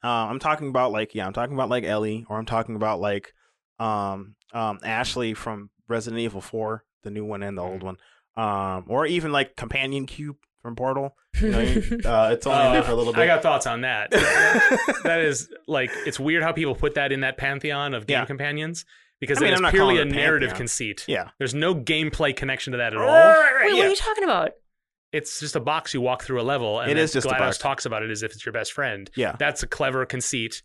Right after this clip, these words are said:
Speaker 1: Yeah.
Speaker 2: But it doesn't, it does not function in any way whatsoever, and that's kind of the point of it.
Speaker 3: No, but I
Speaker 1: Mm-hmm.
Speaker 3: carried that GameCube. I carried that cube.
Speaker 1: GameCube?
Speaker 3: GameCube.
Speaker 2: Yeah.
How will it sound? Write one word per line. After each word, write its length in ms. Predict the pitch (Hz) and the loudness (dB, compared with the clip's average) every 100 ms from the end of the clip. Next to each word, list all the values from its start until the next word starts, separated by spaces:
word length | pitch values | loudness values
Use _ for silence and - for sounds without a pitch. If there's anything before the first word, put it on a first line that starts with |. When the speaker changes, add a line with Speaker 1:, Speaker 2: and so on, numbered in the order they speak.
| - | -6
Speaker 1:
Yeah. 200 | 147 - | -6 -4
Speaker 2:
But 140 | 135 135 | -4 -4
it 100 | 127 | -2
doesn't, 260 | 143 147 - _ - | -2 -2 -10 _ -10
it 180 | 135 - | -8 -4
does 120 | 139 | -2
not 240 | 156 160 | 0 -2
function 400 | - 160 147 139 | -2 -2 -2 -2
in 100 | 131 131 | -2 -2
any 200 | 160 160 | -2 0
way 200 | 131 127 | 0 0
whatsoever, 680 | 117 - 120 123 101 98 - - | -2 -2 -2 -2 -2 -6 -10 -10
and 100 | 156 | -2
that's 140 | 165 - | -2 -2
kind 260 | - 156 | -4 -2
of 140 | 143 117 | -2 -4
the 60 | 117 | -6
point 240 | 135 165 | -6 -4
of 80 | 233 | -6
it. 160 | 269 185 | -6 -2
Speaker 3:
No, 140 | - | 0
but 100 | - | 2
I 120 | - | 2
Speaker 1:
Mm-hmm. 80 | 175 | 0
Speaker 3:
carried 400 | - 302 330 269 | 0 -2 0 0
that 180 | 285 254 | 0 0
GameCube. 640 | 240 262 269 - 269 247 220 - | 0 0 0 -2 -2 -2 -4 -4
I 80 | 254 | -4
carried 300 | - - 277 | 0 0 2
that 180 | 294 - | 0 0
cube. 300 | - 269 226 | -2 -2 0
Speaker 1:
GameCube? 420 | 214 214 285 349 | -2 -2 0 0
Speaker 3:
GameCube. 520 | - 185 185 180 110 - | 2 0 2 2 0 -2
Speaker 2:
Yeah. 240 | 381 - | -2 0